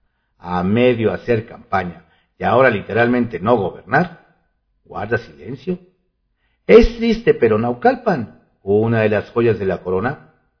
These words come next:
navega a la deriva. Dice la autoridad municipal que abrió ya una investigación acerca del tema. No es la primera vez que sucede.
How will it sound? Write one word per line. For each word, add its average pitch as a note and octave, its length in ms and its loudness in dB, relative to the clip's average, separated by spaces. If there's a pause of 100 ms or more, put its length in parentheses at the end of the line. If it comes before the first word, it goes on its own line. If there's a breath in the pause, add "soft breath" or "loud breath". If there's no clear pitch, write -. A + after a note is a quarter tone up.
(280)
navega F2 680 -6
a C#3 60 0
la C3 120 -2
deriva. F#2+ 480 -12 (1500)
Dice G#2 220 -2
la A#2 100 2
autoridad G#2+ 420 4
municipal G#2 840 -4
que G#2 160 4
abrió G2 540 2
ya F#2+ 120 -2
una G#2 160 -2
investigación F#2+ 880 -4
acerca G2 500 -6
del F#2 240 -2
tema. G#2+ 260 -8 (880)
No E2 80 -12
es G#2+ 80 -2
la E3 120 -2
primera F#3+ 300 2
vez F#3+ 220 0
que F3+ 120 -4
sucede. - 640 -2